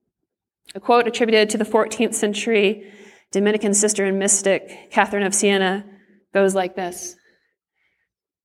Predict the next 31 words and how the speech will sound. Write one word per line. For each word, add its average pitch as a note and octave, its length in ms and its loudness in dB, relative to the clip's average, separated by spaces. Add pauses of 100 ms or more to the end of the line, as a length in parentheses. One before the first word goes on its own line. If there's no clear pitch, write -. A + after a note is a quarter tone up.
(180)
"Be A#3+ 240 0
who A#3 100 -2
God G#3 560 2 (540)
meant G#3 240 2
you G#3+ 160 2
to G3+ 140 -4
be, F#3 520 0 (480)
and G3 120 -2
you G3 120 4
will G3 100 4
set G3 200 0
the F#3+ 80 0
world F3+ 580 0 (300)
on F3+ 140 -10
fire." E3 480 -12
Trust F3 260 -2
me, D3+ 100 -12
she - 140 -10
said C#3+ 160 -6
it. - 160 -18 (280)
It's - 120 -8
not A3 160 4
there. G3+ 220 4 (800)
<laughs> - 40 -14
"Be B3+ 200 4
who C4+ 140 4
God A3+ 300 4
meant A3 220 2
you A#3 120 0
to G3 100 2
be, F#3+ 520 2